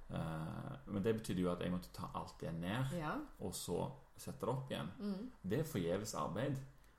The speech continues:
Speaker 1: Men når jeg fikk høre det, så ble jeg så sykt glad. Fordi jeg hadde gått og sett på noen sånne små detaljer som jeg ikke var helt fornøyd med.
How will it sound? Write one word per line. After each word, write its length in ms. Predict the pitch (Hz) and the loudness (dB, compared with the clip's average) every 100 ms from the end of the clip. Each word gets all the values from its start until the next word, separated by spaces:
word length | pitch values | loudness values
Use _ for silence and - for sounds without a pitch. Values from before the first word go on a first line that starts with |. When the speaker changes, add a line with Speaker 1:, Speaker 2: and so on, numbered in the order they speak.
| - | -2
Speaker 1:
Men 140 | 98 | 2
når 80 | 101 | 4
jeg 80 | 113 | 2
fikk 120 | 98 101 | 0 0
høre 260 | 85 90 139 | 0 2 4
det, 100 | 151 135 - | 2 0 -8
så 120 | - 98 | -6 -2
ble 100 | 98 | 0
jeg 180 | 110 117 | 0 -2
så 120 | 95 | -2
sykt 420 | - - 107 - | -2 0 -2 -2
glad. 260 | 98 127 135 - - - - | 0 0 0 -6 -16 -20 -20
Fordi 320 | - 98 95 - | -4 0 0 0
jeg 160 | 104 | 0
hadde 160 | 117 104 | 0 0
gått 220 | 92 - | 0 -2
og 60 | - | -4
sett 300 | - 107 - | -2 -4 -4
på 80 | 98 | 0
noen 240 | 85 85 | 2 0
sånne 240 | 92 95 87 | 0 0 -2
små 380 | - 92 90 95 | -2 2 2 0
detaljer 460 | 92 95 107 107 | -4 -2 0 -2
som 140 | - 85 | -2 -4
jeg 100 | 87 | -4
ikke 140 | - | -4
var 80 | - 92 | -4 -4
helt 160 | 82 | -4
fornøyd 320 | - 87 104 113 | -4 -2 0 0
med. 180 | 78 | -2